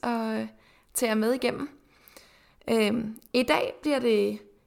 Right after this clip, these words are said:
kan man sige, et lidt mere personligt afsnit. Vi vil gerne snakke om, hvorfor, hvorfor vi sidder her i studiet, øh, hvorfor vi overhovedet laver den her podcast,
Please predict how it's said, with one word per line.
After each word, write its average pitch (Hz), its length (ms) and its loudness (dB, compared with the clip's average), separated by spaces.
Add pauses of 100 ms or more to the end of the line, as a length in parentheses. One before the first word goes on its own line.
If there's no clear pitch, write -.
(100)
kan - 80 -4
man 233 80 0
sige, 240 120 -2
et 233 60 -4
lidt 247 140 0
mere 233 280 2
personligt 240 580 -2
afsnit. - 440 0
Vi 277 80 -4
vil 226 140 -4
gerne 202 200 0
snakke 208 360 -2
om, 208 80 -2
hvorfor, 214 540 -2 (640)
hvorfor 220 260 4
vi 220 140 0
sidder 226 260 2
her 202 200 0
i 196 40 -2
studiet, 240 420 -2 (720)
øh, 202 340 -2
hvorfor 208 340 2
vi 190 140 -2
overhovedet 185 320 -2
laver 190 260 -2
den 190 140 -4
her 196 80 -6
podcast, 240 680 -2